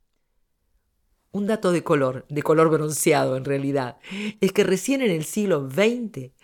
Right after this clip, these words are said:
se empiezan a valorar los destinos cálidos, en particular las playas del Mediterráneo. Una nueva revolución del turismo llega con la invención del automóvil, y en particular cuando en mil novecientos ocho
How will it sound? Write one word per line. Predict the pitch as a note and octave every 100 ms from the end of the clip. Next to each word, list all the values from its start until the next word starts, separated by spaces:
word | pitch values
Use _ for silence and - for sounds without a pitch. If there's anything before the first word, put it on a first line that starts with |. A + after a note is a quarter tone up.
| - -
se | -
empiezan | C#3+ D#3 F3+ F#3 D3+
a | C3+
valorar | C3 C3 C3 E3+ G3+ -
los | D#3 D3
destinos | D3+ C3+ D#3+ D#3+ D#3 -
cálidos, | A#2+ B2 B2+ B2+ C3 - _ -
en | D3
particular | D3+ D#3 D3+ D#3 D3+ D3+ - _ _ _
las | C#3 C3+
playas | - C3+ C3+ C3+
del | C3+
Mediterráneo. | B2+ B2+ B2+ B2+ A#2+ A2+ A#2 A#2 A#2 _ _ _ _ _ _ _ _ _ _ _ _ _ _ _
Una | A#3 C4+
nueva | C4 C#4
revolución | G#3 D#3 C#3 C#3 G3 G3
del | E3
turismo | D3 C#3 A#2+ A2 C3 C3 _ - - _
llega | A3 C#4 C#4
con | E3+
la | D3
invención | C#3 C3 C3+ C#3 - A3+
del | G3+
automóvil, | C#3 C3+ C#3 C3 B2 A#2+ B2 _ _ _ - -
y | F#3
en |
particular | F3+ F#3 F#3 - G#3 B3 D#3 C#3
cuando | C#3 C3+
en | C#3 D#3+
mil | G#3+ B3
novecientos | G#3 C#3+ - F3 E3 C#3+ C#3+
ocho | A#2+ - B2+